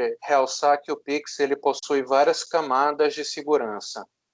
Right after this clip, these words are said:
Tá? E essas camadas, elas envolvem os diversos agentes que participam do Pix.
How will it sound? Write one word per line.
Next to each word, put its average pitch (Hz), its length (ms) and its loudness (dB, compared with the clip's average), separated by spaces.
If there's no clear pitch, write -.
Tá? 110 180 0
E 127 80 4
essas 147 320 -2
camadas, 131 960 2
elas 139 280 0
envolvem 143 600 2
os 156 140 0
diversos 156 680 0
agentes 143 640 0
que - 140 -12
participam 151 520 -4
do 170 120 -4
Pix. - 480 -6